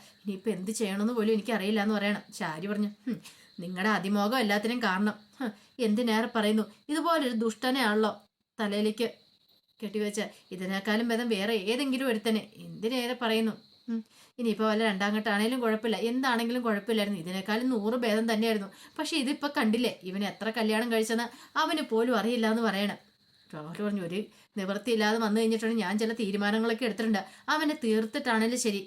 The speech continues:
എൻ്റെ മോളെ ഞാൻ രക്ഷിക്കുമെന്ന്" പറയണം. "ഹും, നല്ല കഥയെ. അങ്ങനെ എന്തെങ്കിലും സംഭവിച്ചിട്ടുണ്ടെങ്കിൽ പിന്നെ നമ്മൾ മോളെ വെറുതെ ഇരിക്കുമെന്ന് തോന്നുന്നുണ്ടോ? ഒരിക്കലുമില്ല.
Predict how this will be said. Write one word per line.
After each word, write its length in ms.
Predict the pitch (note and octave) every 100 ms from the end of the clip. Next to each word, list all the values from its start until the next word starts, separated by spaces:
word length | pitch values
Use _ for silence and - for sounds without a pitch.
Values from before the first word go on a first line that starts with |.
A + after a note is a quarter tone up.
| -
എൻ്റെ 200 | F3+ F#3
മോളെ 260 | G#3 F#3+ G#3+
ഞാൻ 160 | A3 G#3+
രക്ഷിക്കുമെന്ന്" 440 | F#3+ G3 G3+ A3
പറയണം. 260 | G#3 G3 - _ -
"ഹും, 160 | G#3 E3 - - -
നല്ല 220 | A3 F#3+ F3
കഥയെ. 380 | F#3+ F3 A3 G3 - - D4
അങ്ങനെ 280 | E4 E4+ B3
എന്തെങ്കിലും 300 | A#3 B3+ B3+
സംഭവിച്ചിട്ടുണ്ടെങ്കിൽ 640 | G#3+ G#3+ A3+ A#3 A3+ A#3+
പിന്നെ 140 | G#3+
നമ്മൾ 260 | A#3+ G3+ G#3
മോളെ 360 | A#3 G3 G#3 A3+ - - -
വെറുതെ 200 | G3+ G3+
ഇരിക്കുമെന്ന് 340 | A3 A3 A#3+
തോന്നുന്നുണ്ടോ? 400 | A3 G3+ G#3+ G3 E3+
ഒരിക്കലുമില്ല. 480 | F3 E3+ G3+ A3 G3